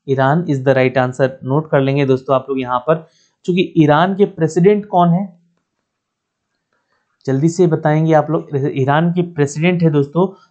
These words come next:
हसन रूहानी। कौन है दोस्तों? हसन रूहानी, ये आप याद रखेंगे। अच्छा, यहाँ के जो, अ, कैपिटल होती है वो है तेहरान, ठीक है, याद रखेंगे।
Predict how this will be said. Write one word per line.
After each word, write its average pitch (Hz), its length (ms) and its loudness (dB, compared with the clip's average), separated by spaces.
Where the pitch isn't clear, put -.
हसन 196 440 0
रूहानी। 135 640 0
कौन 143 200 -6
है 165 100 0
दोस्तों? 160 480 -4
हसन 196 440 -6
रूहानी, 139 800 -2
ये 151 380 -8
आप 156 260 -2
याद 139 320 -2
रखेंगे। 135 520 -6
अच्छा, 143 200 -6
यहाँ 151 360 0
के 185 200 0
जो, 170 280 4
अ, 139 420 0
कैपिटल 170 440 0
होती 170 380 2
है 196 100 -2
वो 147 180 -2
है 180 220 -2
तेहरान, 127 540 -2
ठीक 135 200 -4
है, 202 80 4
याद 135 360 2
रखेंगे। 165 520 0